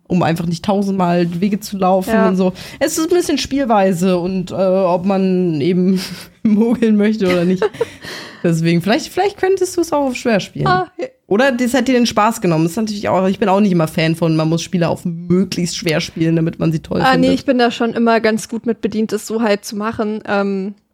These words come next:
Speaker 2: also
Speaker 1: Ja.
Speaker 2: halt auch, weil wenn ich dann halt zu lange dafür brauche und immer an den gleichen Ecken hänge, das frustriert mich dann und dann
Speaker 1: Ja,
Speaker 2: macht's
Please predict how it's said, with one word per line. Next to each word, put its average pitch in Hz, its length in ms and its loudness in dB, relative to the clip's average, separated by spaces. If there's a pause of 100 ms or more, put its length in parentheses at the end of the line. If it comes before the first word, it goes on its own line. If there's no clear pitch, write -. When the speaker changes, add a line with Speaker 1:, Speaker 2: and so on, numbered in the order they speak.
(300)
Speaker 2:
also 208 220 2
Speaker 1:
Ja. 214 40 2
Speaker 2:
halt 208 240 2
auch, 202 300 0 (480)
weil 214 340 0
wenn 220 120 2
ich 226 100 0
dann 226 120 0
halt 220 140 0
zu - 140 -2
lange 240 240 2
dafür 226 260 0
brauche 226 400 0
und 220 140 -2
immer 220 200 0
an 214 100 -2
den 214 80 -2
gleichen - 380 -6
Ecken 220 280 -4
hänge, 220 300 2
das - 420 -8 (140)
frustriert 247 580 -2
mich 240 180 -6
dann 233 200 2
und 233 100 0
dann 220 80 2
Speaker 1:
Ja, - 80 2
Speaker 2:
macht's 160 100 2